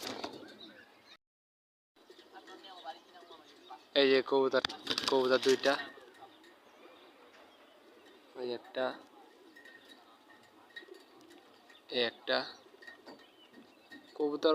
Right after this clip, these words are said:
অনেক চঞ্চল, বুঝছেন? কবুতর যদি পছন্দ হয় স্ক্রিনশট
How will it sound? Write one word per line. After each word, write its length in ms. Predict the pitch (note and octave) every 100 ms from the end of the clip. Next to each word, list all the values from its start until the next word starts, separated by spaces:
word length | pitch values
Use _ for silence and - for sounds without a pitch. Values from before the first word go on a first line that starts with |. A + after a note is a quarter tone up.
| D#3+
অনেক 160 | E3 - -
চঞ্চল, 400 | E3 D#3 C3+ A2+ A2+
বুঝছেন? 320 | C3+ - B2 G#2 - - - - - - - - - - - - - - - - - - -
কবুতর 300 | D3 D3 D3 C#3+
যদি 140 | C#3+ C#3
পছন্দ 280 | D3 - D3+ D3+
হয় 180 | D#3+ E3 E3+ - - - - - - - D3+
স্ক্রিনশট 420 | - D3+ C#3 D3